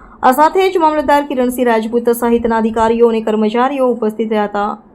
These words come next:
સ્વાગત ફરિયાદ નિવારણ કાર્યક્રમમાં નવ જેટલા પ્રશ્નો રજૂ કરવામાં આવ્યા હતા, જે તમામ પ્રશ્નોનો નિકાલ કરાયો હતો.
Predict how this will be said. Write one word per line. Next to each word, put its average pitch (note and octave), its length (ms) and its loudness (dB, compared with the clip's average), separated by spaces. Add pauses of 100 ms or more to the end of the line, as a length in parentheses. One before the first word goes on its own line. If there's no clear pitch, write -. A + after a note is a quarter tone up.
(720)
સ્વાગત D4+ 500 4
ફરિયાદ D4 380 0
નિવારણ C4 280 0
કાર્યક્રમમાં A#3+ 720 0
નવ C#4+ 340 2
જેટલા C#4 260 0
પ્રશ્નો B3 340 0
રજૂ A#3 240 2
કરવામાં A3 340 0
આવ્યા G#3+ 140 0
હતા, A3 200 0
જે A3 180 0
તમામ C#4+ 400 -2
પ્રશ્નોનો A#3 420 -2
નિકાલ A3 340 0
કરાયો G#3 320 -4
હતો. A3 420 -2